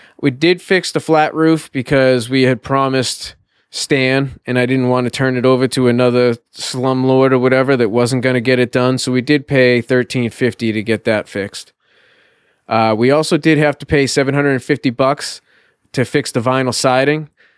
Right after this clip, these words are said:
It was actually the insurance company that, uh, made us do that. And other than that, that's all the money we spent on that. The thirteen fifty and the seven fifty. Was there anything else? I mean, he, we did have a leak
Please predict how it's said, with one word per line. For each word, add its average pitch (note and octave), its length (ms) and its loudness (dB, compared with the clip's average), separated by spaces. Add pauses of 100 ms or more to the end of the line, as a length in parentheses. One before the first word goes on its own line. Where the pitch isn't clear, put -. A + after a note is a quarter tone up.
(120)
It A#2 80 -8
was A#2 120 -2
actually C3+ 340 0
the A#2+ 140 0
insurance C3 560 0
company D3+ 540 -2 (600)
that, A#2+ 160 2
uh, A#2 200 2
made B2 220 0
us B2 120 0
do C3 200 -2
that. C#3+ 260 2 (320)
And B2+ 200 0
other F#3 200 2
than G3+ 100 2
that, C4 200 0
that's E3+ 180 0
all G#3+ 100 4
the G3+ 60 0
money F#3+ 240 0
we D#3+ 80 0
spent F3+ 340 -2
on B2+ 140 0
that. A#2 140 0
The B2 100 -4
thirteen E3+ 400 0
fifty G3+ 480 -2
and E3+ 100 0
the C3 60 -2
seven E3+ 400 0
fifty. B2+ 580 -4 (420)
Was B2+ 200 -4
there D3+ 120 2
anything E3+ 320 0
else? G#3+ 460 0
I D#3 100 2
mean, D#3+ 220 2
he, D#3 140 0 (200)
we D#3+ 200 -2
did F#3 200 2
have F#3+ 200 0
a E3 40 2
leak E3+ 460 -2